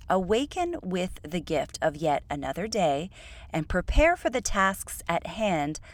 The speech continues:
I offer up this most ardent prayer. I pray for continued clarity of my purpose, so that I may hold my vision steady and keep my focus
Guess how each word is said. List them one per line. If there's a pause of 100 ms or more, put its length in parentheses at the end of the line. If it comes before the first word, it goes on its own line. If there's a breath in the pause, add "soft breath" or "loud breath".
(380 loud breath)
I
offer
up (180)
this
most
ardent
prayer. (1000 soft breath)
I
pray (480 soft breath)
for
continued
clarity
of
my
purpose, (340 loud breath)
so
that
I
may
hold
my
vision
steady
and
keep
my
focus